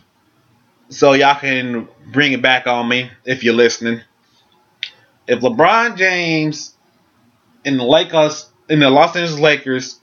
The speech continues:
win the twenty twenty-one N B A championship with, with LeBron James being Finals M V P, I will officially put LeBron over Michael Jordan.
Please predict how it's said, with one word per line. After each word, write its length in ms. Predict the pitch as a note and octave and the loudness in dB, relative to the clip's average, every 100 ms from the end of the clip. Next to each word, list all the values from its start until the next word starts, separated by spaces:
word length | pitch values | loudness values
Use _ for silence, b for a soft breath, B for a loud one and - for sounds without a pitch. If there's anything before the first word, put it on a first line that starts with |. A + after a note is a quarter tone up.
| _ | _
win 560 | A#2 B2 D#3 D#3+ D3+ C#3+ | -14 -2 0 2 0 -2
the 140 | B2 | -4
twenty 340 | - E3 E3+ E3 | -4 -2 0 0
twenty-one 600 | D#3+ D#3+ C#3+ D3 C#3+ B2+ | 0 0 2 2 0 0
N 160 | C#3 | 0
B 100 | D3 | 0
A 100 | C#3+ | 0
championship 840 | C3+ C#3+ B2+ A2+ A2+ G2+ A2 G#2+ - _ _ _ _ | -2 -2 -2 -4 -8 -6 -4 -4 -6 _ _ _ _
with, 720 | - G#2 A#2 E3+ A#3 - - - - D#3+ D#3+ D#3+ C3+ | -14 -4 2 2 2 -4 -20 -16 -4 -4 -4 -12 0
with 400 | D3+ G3 G3 _ _ | 2 2 -2 _ _
LeBron 500 | C3+ B2+ C#3+ D#3 E3 | -6 0 0 0 -2
James 340 | D3+ D#3 D3 C3+ | 0 0 0 -2
being 320 | C3+ B2+ A#2+ | -2 -2 -2
Finals 400 | C#3 C#3+ D3+ C#3+ | -2 0 -2 -2
M 160 | D#3 D3+ | -2 -2
V 160 | D#3 | -6
P, 360 | E3 B2 A2 B2+ _ _ _ _ _ _ _ _ - | -4 -4 -6 -12 _ _ _ _ _ _ _ _ -4
I 340 | B2+ C3 D3 D#3 | 2 2 4 2
will 400 | D3 C#3+ C#3 B2+ | 4 4 4 2
officially 1000 | - E3 D#3+ E3+ D#3 D#3 D3 D3 C#3+ - _ _ _ _ _ _ _ | 0 0 0 0 2 4 4 2 -2 -6 _ _ _ _ _ _ _
put 340 | - E3+ D3+ B2+ | 2 2 2 -2
LeBron 640 | A#2+ A#2 C3+ C#3 C3+ A#2 | -8 0 2 4 2 0
over 320 | B2+ B2 B2 | 0 0 0
Michael 300 | A#2+ A#2+ A#2 | 0 -2 -4
Jordan. 460 | A2+ G#2+ F2 - | -6 -4 -4 -6